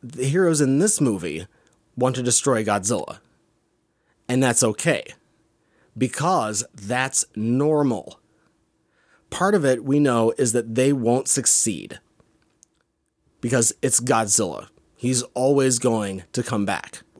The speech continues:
Finally, we have a movie that's working right. Because if everybody in Tokyo acted the same way as that guy and his little girl, that would be a really, really weird world to live in. G Grasper, a project that's been formed as a specific goal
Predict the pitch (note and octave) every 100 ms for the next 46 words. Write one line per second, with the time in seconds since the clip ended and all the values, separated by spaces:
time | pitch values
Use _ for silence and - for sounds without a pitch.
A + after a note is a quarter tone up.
0 | - - F3 G3 D#3+ C#3+ D3 C3 C3+ C#3
1 | C3+ A2+ A#2+ A#2+ E3 D3 A2 G2 D#2 C2
2 | - - _ _ _ _ - C3 D3 C3+
3 | - D3 - - D3+ G3 F#3+ F3 C3+ -
4 | B2 A#2 C3 A#2+ A#2 A#2 C#3 G#2+ - -
5 | C#3 C#3 A#2 A2+ A2+ B2 - _ _ _
6 | B2+ B2+ A#2 G2+ G#2+ A2+ A#2 C3 A#2 A2
7 | G#2+ A#2+ A2+ G#2 G#2+ A2+ C#3 _ - _
8 | - C3+ D3 B2 A#2 G2 A2 A#2 C#3 C3+
9 | B2 B2 A#2+ A2 A#2 A2+ G#2 A2 G#2 F#2+
10 | G2+ F#2+ E2 G1+ - - _ _ _ _
11 | _ _ _ _ F2+ B2+ G3 E3+ C#3 C3+
12 | - C3+ C3 B2 C#3 D3+ C#3+ C#3+ B2+ A#2
13 | - C3 - B2+ A#2+ A#2 A2 - A#2+ -
14 | G3 G3 D#3 D3 F2+